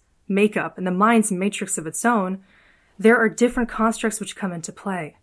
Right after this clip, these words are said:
You can start to see that time is transcendental. You see the soul is transcendental. And more importantly, you see that your entire identity is transcendental,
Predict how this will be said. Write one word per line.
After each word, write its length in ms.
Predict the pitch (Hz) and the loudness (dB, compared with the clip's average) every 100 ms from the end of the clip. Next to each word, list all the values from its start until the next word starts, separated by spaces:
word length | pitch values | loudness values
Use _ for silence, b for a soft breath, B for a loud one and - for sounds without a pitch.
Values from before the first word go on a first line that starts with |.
| _ _ - | _ _ -16
You 80 | |
can 120 | 185 214 | -2 0
start 240 | 226 226 | 2 2
to 80 | 226 | 2
see 200 | - 208 | 2 2
that 160 | 185 | 0
time 280 | - 202 190 | -4 -2 -2
is 100 | 190 | -2
transcendental. 760 | - 175 160 170 196 190 147 151 | -6 -8 -8 -4 -2 -2 -6 -12
You 60 | 185 | -8
see 140 | - | -8
the 80 | 156 | -4
soul 280 | - 247 269 | -2 0 0
is 80 | - | -2
transcendental. 640 | 202 185 185 170 160 147 B B B B B | -4 -4 -4 -6 -8 -10 B B B B B
And 80 | 202 | 2
more 100 | 240 | 2
importantly, 420 | 233 285 302 226 | 2 0 2 2
you 40 | |
see 160 | 214 233 | 2 2
that 100 | 208 | 4
your 120 | 202 | 2
entire 440 | 196 - 226 220 | -2 0 0 0
identity 720 | 175 165 220 240 190 180 165 190 b b b | -2 0 0 0 -4 -8 -10 -12 b b b
is 180 | 226 220 | 0 0
transcendental, 760 | - 196 190 180 214 185 147 | 0 -2 0 0 0 -2 -6